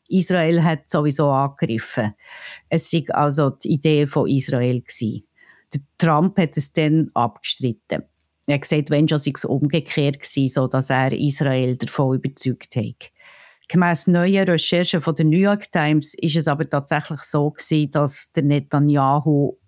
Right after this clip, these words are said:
am Trump das vorgeschlagen hat, also dass es die Idee von Israel ist gewesen. Man muss aber auch sagen, dass der Trump nie gesagt hat, er will am Iran Demokratie bringen. Also in, in dieser Hinsicht ist er recht ehrlich.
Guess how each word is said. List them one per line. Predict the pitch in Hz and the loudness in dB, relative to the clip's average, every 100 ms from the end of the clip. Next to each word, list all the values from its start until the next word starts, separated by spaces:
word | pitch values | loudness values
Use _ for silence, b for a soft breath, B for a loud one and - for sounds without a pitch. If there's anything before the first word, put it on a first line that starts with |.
| _ _ | _ _
am | - 151 | -2 -2
Trump | - 151 135 131 | 0 2 2 0
das | 143 135 - | -2 -2 -2
vorgeschlagen | 135 127 - - 127 123 127 | -4 -4 -4 -4 -4 -2 -2
hat, | 123 - | -2 -4
also | 127 123 123 | -4 -4 -4
dass | 127 - | -6 -4
es | 127 - _ | -6 -8 _
die | 147 | -4
Idee | 143 127 | -2 -4
von | - 127 | -2 -4
Israel | 127 135 123 127 | -4 -4 -4 -4
ist | 120 - | -6 -6
gewesen. | - - - _ _ _ _ | -6 -6 -10 _ _ _ _
Man | 220 240 | 2 4
muss | 226 | 4
aber | 208 170 - | 2 -2 0
auch | 196 | 0
sagen, | 214 233 226 226 220 - - - | 2 0 2 2 0 0 -6 -2
dass | 202 | -2
der | - 180 | -2 -2
Trump | 196 180 208 - | 0 2 0 2
nie | 180 190 | 2 2
gesagt | 196 202 185 190 | 0 0 0 0
hat, | 190 175 - | -2 -2 -2
er | - 160 | -2 0
will | 156 147 135 | 0 2 2
am | 151 | 2
Iran | 151 151 143 151 | 2 2 0 0
Demokratie | 151 143 143 151 139 - 147 | 0 0 -2 -4 -4 -2 -2
bringen. | 143 139 127 123 120 | 0 -2 -2 0 -2
Also | 123 - | -2 -2
in, | 120 | -4
in | 131 139 | -4 -2
dieser | 156 170 180 160 | 0 2 2 0
Hinsicht | - 160 160 165 156 - | 0 0 0 0 -2 -2
ist | 139 | -4
er | 151 135 | -2 0
recht | 135 - - | -2 -4 -8
ehrlich. | 147 131 131 127 | -4 -2 -2 -2